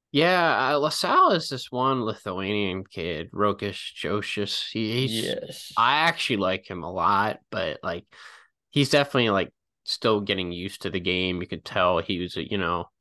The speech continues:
Speaker 1: he started late. He's, you know, those late bloomer overseas guys that kinda
Speaker 2: Yeah.
Speaker 1: start late.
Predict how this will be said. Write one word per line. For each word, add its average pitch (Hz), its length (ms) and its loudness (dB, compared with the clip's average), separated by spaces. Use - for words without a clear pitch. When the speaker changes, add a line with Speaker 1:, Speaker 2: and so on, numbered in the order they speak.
Speaker 1:
he - 80 -16
started 95 480 2
late. 90 420 0
He's, - 180 -12
you 127 100 0
know, 101 120 2
those 95 240 -2
late 101 340 2
bloomer 92 520 -2
overseas 87 760 -6
guys 82 560 -2
that - 200 -8
kinda 269 160 2
Speaker 2:
Yeah. 113 120 6
Speaker 1:
start - 340 -2
late. 78 440 -10